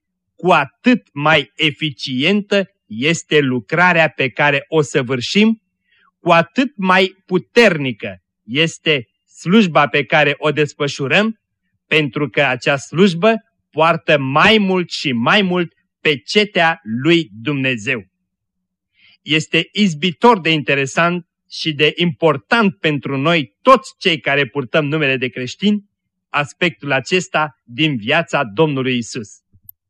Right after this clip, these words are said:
Am mai amintit și cu altă ocazie că un frate foarte scump, numele dumnealui era Aurică, obișnuia să mă viziteze foarte des când eram în tinerețe,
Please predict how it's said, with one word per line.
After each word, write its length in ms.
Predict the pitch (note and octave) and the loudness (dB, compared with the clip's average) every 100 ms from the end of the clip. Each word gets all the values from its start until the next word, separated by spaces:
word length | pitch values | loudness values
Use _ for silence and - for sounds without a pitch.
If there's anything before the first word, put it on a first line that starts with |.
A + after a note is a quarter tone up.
| _ | _
Am 180 | - E3+ | -4 0
mai 160 | E3 E3 | 2 2
amintit 420 | D#3+ D#3 F#3+ E3+ | 2 -2 -2 -4
și 120 | E3+ | -4
cu 120 | - | 0
altă 240 | D3+ D#3 D#3 | 2 2 2
ocazie 680 | C#3+ D#3 D3+ C3+ F#3 A3 - _ _ | -2 0 -2 0 0 -2 -4 _ _
că 100 | C3 | -8
un 140 | C3 | -6
frate 340 | B2 D3+ D3+ C#3+ | -2 0 0 0
foarte 360 | D3 C#3+ - | -2 -4 -6
scump, 400 | C3+ - D#3+ G#3 - | -10 -4 -2 0 -2
numele 340 | C3+ C#3 C3+ | -4 -2 -2
dumnealui 460 | C3 C3+ C3 C3 C#3+ | -4 -2 -2 0 0
era 200 | C3 C3 | 0 2
Aurică, 520 | B2+ B2+ C#3 - G#3+ - _ _ - | 2 0 -2 0 -2 -2 _ _ -8
obișnuia 540 | C3+ C3+ C#3 B2 C#3+ | -4 -2 -4 -2 -4
să 160 | C#3+ D3 | -4 -4
mă 100 | C3 | -4
viziteze 580 | B2+ A#2+ B2 D3 C3 | -4 -8 -4 -4 -2
foarte 360 | B2 E3 D#3+ C#3+ | -2 -2 -2 -4
des 260 | B2+ C#3 - | -6 -8 -10
când 300 | C#3 B2 A#2+ | -10 -6 -4
eram 260 | B2+ C3+ | -2 -2
în 180 | B2 A2 | -4 -8
tinerețe, 680 | - D3 B2 C#3+ D#3 F#3 | -8 -6 -4 -4 -4 -6